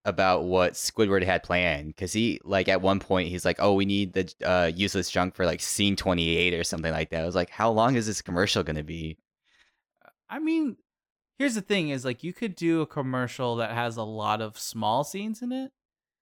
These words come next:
Speaker 2: Like, it would just be kind of, like, a waste of money. Like, you could have twenty-eight, I could see a commercial having twenty-eight scenes. But, like, like, one of those commercials where, you know how there's, like, a quick montage of, like, someone growing up and it's, like, them as a kid and then
Speaker 1: Uh,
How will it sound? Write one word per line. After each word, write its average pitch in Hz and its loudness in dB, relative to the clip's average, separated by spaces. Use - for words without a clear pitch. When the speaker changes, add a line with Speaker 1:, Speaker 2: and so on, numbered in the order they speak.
Speaker 2:
Like, 131 -2
it 135 -2
would 120 -2
just 147 -8
be 131 -4
kind 120 -2
of, 107 -2
like, 110 -4
a 110 -6
waste 107 -6
of 107 -8
money. 104 -6
Like, 107 -10
you 180 -8
could 214 0
have 156 0
twenty-eight, 120 -2
I 196 0
could 247 -6
see 185 -2
a 147 -4
commercial 127 -6
having 113 -6
twenty-eight 107 -8
scenes. - -16
But, 139 4
like, 117 0
like, 127 -2
one 135 2
of 139 2
those 123 -2
commercials 127 -6
where, 107 -8
you 131 -8
know 120 -2
how 120 -2
there's, 113 -6
like, 113 -6
a 113 -8
quick - -6
montage 117 0
of, 110 -8
like, 110 -8
someone 113 -4
growing 107 -4
up 107 -4
and 104 -10
it's, - -16
like, 107 -16
them 104 -12
as 101 -12
a - -16
kid 104 -8
and 98 -10
then - -2
Speaker 1:
Uh, 82 6